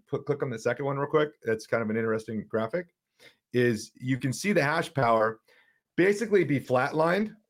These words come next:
until Trump comes into office and then Space Force gets implemented. So keep scrolling down just real quick. There's a, there's a cool graphic there.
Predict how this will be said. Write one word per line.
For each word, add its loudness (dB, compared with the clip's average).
until 2
Trump 0
comes 0
into 2
office -2
and 0
then 2
Space 0
Force 0
gets -4
implemented. -4
So -2
keep -2
scrolling 2
down 2
just -8
real 2
quick. 2
There's -2
a, -2
there's -4
a -10
cool -2
graphic 0
there. 0